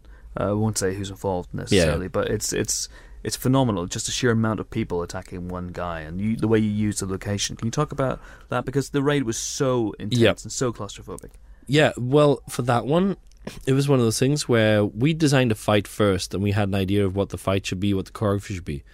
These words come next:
Speaker 2: But that one, we improvised a lot. Like, we would shift choreography around, we would shift, like, you know, shots around and, and the order and the structure of things around. Because when we got to that location, suddenly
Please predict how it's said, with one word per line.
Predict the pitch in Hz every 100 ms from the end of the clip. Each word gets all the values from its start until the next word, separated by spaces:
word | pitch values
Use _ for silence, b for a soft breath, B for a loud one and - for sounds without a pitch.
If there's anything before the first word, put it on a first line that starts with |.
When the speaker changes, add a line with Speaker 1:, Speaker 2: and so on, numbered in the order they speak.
| b
Speaker 2:
But | 113
that | 101 151
one, | 196 131
we | 113
improvised | 113 110 104 104
a | 95
lot. | 110 101 - -
Like, | 95 -
we | 110 110
would | 110
shift | - - 120 -
choreography | - 117 113 110 123 117
around, | 123 123
we | 113
would | 107 107
shift, | - 113 -
like, | 98 98
you | 95
know, | 87
shots | 87 - 107 - 123
around | 123 127 127
and, | 101 101 -
and | 95 95
the | 95
order | 92 98 110 120
and | 98
the |
structure | - 104 101 117
of | 110
things | 117 110
around. | 117 123 - b
Because | 110 131 117 110 - - -
when | 113
we | 113
got | 104 123
to | -
that | 113 104 98
location, | 92 123 131 104 95 98 - - - -
suddenly | - 107 110 117 123